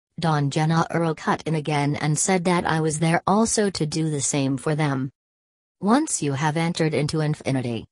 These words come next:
Don Juan said, "you can't depend on us to bring you back. Your decision is needed then. Only you can decide whether or not to return. I must also warn you that few warrior travelers survive this type of encounter with infinity.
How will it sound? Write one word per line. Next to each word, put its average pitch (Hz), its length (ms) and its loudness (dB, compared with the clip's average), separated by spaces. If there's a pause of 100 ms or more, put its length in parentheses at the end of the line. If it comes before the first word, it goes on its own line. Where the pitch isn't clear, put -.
(160)
Don 160 360 2
Juan 170 260 0
said, 127 400 0 (220)
"you 180 180 2
can't 220 320 0
depend 156 380 0
on 151 160 0
us 170 220 0
to 175 100 0
bring 160 260 2
you 151 160 0
back. 147 460 -4 (460)
Your 170 180 4
decision 160 500 0
is 147 240 -2
needed 151 400 0
then. 139 300 -6 (440)
Only 208 320 4
you 185 280 2
can 165 220 0
decide 151 520 0
whether 151 400 0
or 156 160 2
not 156 360 0
to 180 60 0
return. 127 520 -2 (440)
I 165 160 4
must 160 300 0
also 190 420 0
warn 175 360 2
you 202 140 4
that 190 240 0
few 180 220 0
warrior 175 500 0
travelers 147 640 0
survive 165 540 0
this 170 220 -2
type 214 320 0
of - 100 0
encounter 147 600 -2
with 147 160 -2
infinity. 143 720 -2